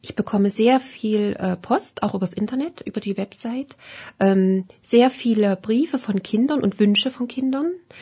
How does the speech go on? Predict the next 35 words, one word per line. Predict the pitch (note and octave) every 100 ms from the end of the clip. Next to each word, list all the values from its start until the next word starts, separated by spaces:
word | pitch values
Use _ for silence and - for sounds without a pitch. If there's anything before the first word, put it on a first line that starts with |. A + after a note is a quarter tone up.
| - - -
Und, | A3+ A3+ G#3+
ähm, | G3+ G3+ G3+
ich | G#3 -
habe | A3+ B3
natürlich | A3 A3 A3 G#3+ G#3+ -
auch, | G3 G3+ G3 -
ähm, | G3 F#3+ G3+
Resonanz | G#3 G3+ G3 G3 G3+ -
nach | G3+
meinen | G3+ G3 F#3+
Lesungen, | F#3+ G3 F#3+ E3+ E3 E3 - - -
dass | G3
wirklich | G3+ G#3+ G#3+ G#3
Menschen | G3+ G#3 -
auf | F#3
mich | G3 F#3
zukommen | - B3+ B3 A#3 A3 G#3+ -
und | G3
mit | G3+ -
mir | F#3+
sprechen | - - A3 - G#3 G#3
und, | F#3+ F#3 F#3 F#3
äh, | G3 F#3 F#3 - - - - - -
äh, | F#3+ F#3 F3+ F#3 -
und, | G3+ F#3+ F#3 -
ähm, | F#3 F#3 F#3
sich | - G#3+ - -
m-, | G3+ -
gemeinsam | G3 F#3+ A3+ A#3+ G3
mit | G3
mir | G3 G3 -
über | - -
die | F#3
Geschichten | F#3 F#3 - -
freuen. | - - F#3 F#3